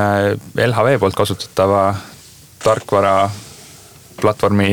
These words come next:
nii-öelda konverentsil, kus siis räägiti, äh, ka sellisest uuematest trendidest, et, äh, tänapäeval on siis, äh, väga laiaks,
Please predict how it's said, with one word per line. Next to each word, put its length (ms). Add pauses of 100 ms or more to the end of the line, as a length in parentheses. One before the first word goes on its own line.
(140)
nii-öelda 480
konverentsil, 560
kus 160
siis 120
räägiti, 420 (1040)
äh, 380
ka 120
sellisest 560
uuematest 480
trendidest, 680
et, 140 (120)
äh, 260
tänapäeval 540
on 80
siis, 260
äh, 220
väga 320
laiaks, 420